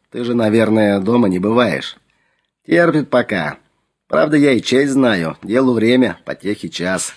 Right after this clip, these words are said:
Семейным отдыхом у меня всё железно организовано. Регулярно своих домашних вожу на курорты, в путешествия и на соревнования. Ленка меня на них одного, правда, и не пускает. Как матросов на амбразуру ложится».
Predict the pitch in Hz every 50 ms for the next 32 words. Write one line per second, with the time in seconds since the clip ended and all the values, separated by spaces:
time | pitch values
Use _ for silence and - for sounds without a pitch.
0 | _ _ _ _ _ _ _ - _ _ - _ - - 107 127 147 165 170 165
1 | 160 143 127 127 143 139 135 131 - 131 120 120 113 107 110 110 123 127 - -
2 | 117 117 110 107 113 110 110 120 117 107 117 113 107 - - 82 90 90 87 92
3 | 90 90 92 90 87 80 76 71 65 64 62 - _ _ _ _ _ _ _ _
4 | _ _ - 139 135 143 147 147 147 151 143 143 147 131 - - 107 113 120 110
5 | 95 107 104 104 - 117 107 - 113 95 - 90 90 87 87 98 95 92 80 -
6 | 82 85 104 113 117 110 95 - 92 85 - _ - - - 82 80 - - 113
7 | 123 117 - - 107 101 92 92 113 123 110 95 - 90 85 78 78 71 69 73
8 | 82 87 87 85 80 76 73 67 60 - _ _ _ _ _ _ _ _ _ _
9 | _ _ - 131 156 160 151 156 151 143 143 143 147 147 139 135 139 143 131 -
10 | 127 120 117 127 127 135 135 123 - 127 127 123 123 127 127 123 123 120 - 123
11 | - - - 135 110 85 69 65 - - _ _ _ _ _ _ _ _ _ -
12 | 131 131 - 135 - - - 143 143 131 - 117 - - 113 107 101 95 101 104
13 | 107 110 110 98 92 87 82 82 82 80 76 - - - - - -